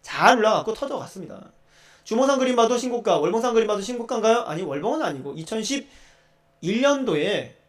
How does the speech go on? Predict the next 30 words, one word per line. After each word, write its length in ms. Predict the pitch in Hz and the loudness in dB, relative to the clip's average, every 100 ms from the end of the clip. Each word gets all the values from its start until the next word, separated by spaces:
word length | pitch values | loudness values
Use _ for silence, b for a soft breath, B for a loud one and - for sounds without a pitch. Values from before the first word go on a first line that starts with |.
| - | -6
밀었던 320 | 170 247 247 | -2 0 0
거기 200 | 190 175 | -2 -4
때문에 520 | 160 117 120 120 - _ _ _ _ _ _ _ _ | -10 -12 -16 -20 -20 _ _ _ _ _ _ _ _
신고가까지는 640 | - 254 226 247 240 254 | -6 -2 -2 -2 -2 0
아닌데, 560 | 147 165 147 127 202 262 _ _ b b b | -2 -4 -6 -8 -10 -14 _ _ b b b
이번 300 | 208 269 269 | 0 0 4
달 200 | 277 262 | 6 6
양봉의 380 | 214 185 226 233 | 2 0 0 0
모습이 260 | 180 220 | -2 -6
굉장히 540 | 151 196 254 349 330 - _ | -8 -6 2 2 2 -4 _
크게 280 | - - 392 | -6 -2 0
나왔어요. 520 | 185 139 - 110 - _ _ _ _ _ _ _ - | 0 -2 -8 -14 -16 _ _ _ _ _ _ _ -10
굉장히 260 | 190 294 | -6 -4
크게 140 | - 277 | -6 -6
나왔습니다. 540 | 143 131 135 - - _ _ _ _ _ _ B B B - | -6 -8 -16 -20 -20 _ _ _ _ _ _ B B B 6
회원님 260 | 311 294 | 8 8
매수가가 520 | 190 202 254 233 175 160 | 6 4 4 4 4 2
이만 280 | 165 226 165 | 2 2 2
이천 240 | 165 254 | 0 0
원이고 260 | 220 202 208 | 2 0 -2
현재 220 | 220 202 | -2 -2
이만 380 | 160 208 220 214 B | 0 0 0 -4 B
삼천 300 | - - 262 | -6 -2 0
원 80 | 254 | 0
갖다 220 | 175 202 | 0 0
내려와서 340 | 160 175 175 180 | 0 0 0 -2
이만 260 | 160 180 | -4 -4
이천 200 | 156 175 | -6 -12
육백오십 440 | 127 - 147 143 196 | -8 -6 -4 -4 -6
원인데요. 520 | 156 117 147 175 | -8 -8 -12 -12